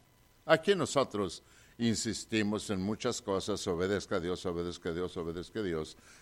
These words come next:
de acuerdo a los versículos que citamos. Pero Dios solamente lee el versículo, obedece a Dios y toma tu decisión.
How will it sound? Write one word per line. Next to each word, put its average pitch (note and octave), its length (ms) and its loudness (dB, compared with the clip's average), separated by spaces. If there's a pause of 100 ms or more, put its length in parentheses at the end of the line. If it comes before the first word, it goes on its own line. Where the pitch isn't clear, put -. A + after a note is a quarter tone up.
(120)
de G2 80 0
acuerdo E2+ 360 0
a E2+ 40 2
los E2 200 -2
versículos D#2+ 640 -6
que D#2+ 140 -8
citamos. F2 640 -8 (420)
Pero B2+ 180 6
Dios D#3+ 280 4
solamente B2 680 0
lee F2+ 140 2
el E2 160 2
versículo, D#2+ 680 -4 (800)
obedece F#2+ 480 2
a G#2 40 6
Dios G2+ 480 2 (2250)
y A2 120 -2
toma F#2 340 0
tu E2+ 100 -6
decisión. C#2 440 -12